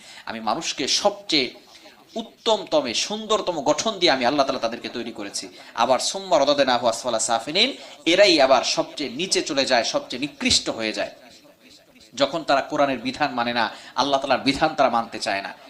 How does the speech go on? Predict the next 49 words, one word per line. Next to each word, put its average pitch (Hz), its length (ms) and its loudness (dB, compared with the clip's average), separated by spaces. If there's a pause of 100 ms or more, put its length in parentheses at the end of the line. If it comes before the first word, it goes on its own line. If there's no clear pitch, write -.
সুতরাং 147 320 -2
দুইটি 214 320 -2
সহজ 156 400 2
পদ্ধতি। 120 460 -4
এরপরে 160 360 4
আল্লাহ 123 180 2
তাআলা 117 180 2
সূরা 143 280 2
তিনের 175 360 0 (100)
ছয় 175 200 4
নম্বর 160 240 2
আয়াতে, 117 300 2 (360)
ত্রিশ 180 240 -2
নম্বর 160 200 2
পারার 151 200 0
আঠারো 151 200 0
নম্বর 139 280 0
পৃষ্ঠার 131 320 -4
পাঁচ 143 240 2
নম্বর 139 180 2
লাইনে 165 440 2 (180)
সূরা 156 220 0
তিনের 170 340 -2
ছয় 175 200 4
নম্বর 175 200 4
আয়াতে 135 140 4
আল্লাহ 131 160 2
বলছেন, 135 320 0 (100)
"ইল্লাল্লাযীনা 127 800 0
আমানু", 101 580 -4 (340)
এক 139 260 4
নাম্বার 120 320 0
যারা 104 260 -2
ঈমান 135 380 2 (100)
পরিপূর্ণভাবে 135 640 -6
নিজের 110 220 -12
ভিতরে 107 200 -12
ফিট - 280 -14
করবে। 95 240 -16 (280)
এখন 151 240 -4
মুমিন 196 260 2
উদ্দিন 262 300 0
নাম 180 200 4
হলেই 196 200 2
কিন্তু 170 240 -6
মুমিন 147 280 -2
হওয়া 117 180 6
যায় 98 180 -2
না। 87 120 -12